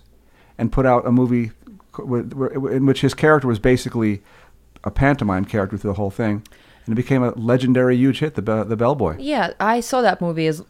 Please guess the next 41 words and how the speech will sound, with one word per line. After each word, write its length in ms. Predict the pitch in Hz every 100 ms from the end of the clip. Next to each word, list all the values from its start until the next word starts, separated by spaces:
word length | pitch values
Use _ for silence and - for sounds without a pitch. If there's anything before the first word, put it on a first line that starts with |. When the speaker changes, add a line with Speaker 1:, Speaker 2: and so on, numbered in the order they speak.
| _ 170
Speaker 2:
as 140 | 156
well 200 | 170 165
as 140 | 151
The 100 | 165
Nutty 220 | 151 151 151
Professor. 480 | 151 143 151 151
And 220 | 147 165 175
I'd 100 | 175
say 160 | 202
The 100 | 185
Bellboy 840 | 165 190 196 180 175 170 160 160 -
is 680 | 156 156 147 147 143 - - - - - 175 185 - -
pretty 200 | 392 415
close 440 | 220 294 240 -
to, 460 | - 190 170 160 -
you 100 | 185
know, 100 | 160
Buster 360 | 147 165 - 165
Keaton 560 | - 165 170 165 160
or 160 | 165 147
maybe 240 | 151 147
Charlie 240 | 139 165 151
Chaplin. 500 | 160 147 156 151 147
You 80 | 147
know, 140 | 147
there's 160 | 156 147
definitely 380 | 165 165 151
a 60 | 143
lot 140 | 143
of 80 | 143
physical 320 | - 151 -
comedy 460 | 143 156 143 139 135 - - -
and 160 | - 139
technique 480 | 147 156 147 139 -
that, 180 | 135
um, 380 | 131 127 123 113
echoes 460 | 131 139 131 127 123
those 400 | 143 156 147 -
giants 520 | - 139 127 - -
of 160 | - -
comedy. 340 | 131 120 107